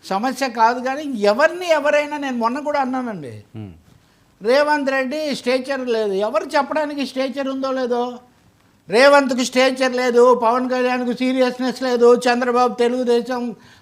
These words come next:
Speaker 1: ఇక్కడ పెట్టడానికి వీళ్ళది. ఎవరండి తీర్పులు చెప్పడానికి, ఎవరండి ఆంక్షలు విధించడానికి? ఏది పడితే అది మాట్లాడేస్తారా? గౌరవిద్దాం, అందరిని ఒకరినొకరు గౌరవించుకుందాం. ఎవరికి ఉండే స్థానం వాళ్ళకు ఉంటుంది. ప్రజలు ఆ స్థానం ప్రజలు ఇస్తారండి.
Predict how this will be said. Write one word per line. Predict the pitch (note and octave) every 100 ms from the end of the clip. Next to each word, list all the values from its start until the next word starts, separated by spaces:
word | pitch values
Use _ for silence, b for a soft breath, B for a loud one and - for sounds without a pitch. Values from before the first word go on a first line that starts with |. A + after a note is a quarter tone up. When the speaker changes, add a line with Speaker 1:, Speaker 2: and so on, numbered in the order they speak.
| B G#3
Speaker 1:
ఇక్కడ | A#3 C4
పెట్టడానికి | A#3 A#3+ B3 B3+ B3+
వీళ్ళది. | A#3+ C4+ C#4 C#4 E3 D#3 C#3
ఎవరండి | D3 D4 F#4 F#4 F#4
తీర్పులు | C#4 C4+ C#4+ D4+ D#4
చెప్పడానికి, | D4+ D4 D4 C#4+ C#4+
ఎవరండి | B3+ B3 C#4+ D4
ఆంక్షలు | C4+ A3 B3 C#4 C4+
విధించడానికి? | C4 C4 C4 B3+ C4 B3+ C4+ C4 B B F3
ఏది | C4 C4
పడితే | B3+ C4+
అది | D4+
మాట్లాడేస్తారా? | C4+ A3 A3 B3 G3+ - C3 E3 C4+ _ _ _ _ _ _ _ _ _ _ _ _ _ _ _ _ _ _ -
గౌరవిద్దాం, | F#3+ D4 E4+ F4 F4+ D#4+
అందరిని | B3+ D#4 E4
ఒకరినొకరు | C4 A3 D4 D#4+ D#4+ D#4
గౌరవించుకుందాం. | A#3+ G#3+ B3+ D4+ C4 B3+ A#3+ G3+ C4+
ఎవరికి | C#4+ A3+ A#3 A3+
ఉండే | A3 C#4
స్థానం | C4+ B3 A#3+ C4+
వాళ్ళకు | C4 A3 F#3+
ఉంటుంది. | F#3+ G#3+ G#3 G3
ప్రజలు | A#3+ A3 G#3+ C4+
ఆ | C#4
స్థానం | G#3 G3+ G3 G#3+ G#3+
ప్రజలు | D#3 G3 C#4+
ఇస్తారండి. | D#4 - D#4+ E4 D#4 C#4 D#3+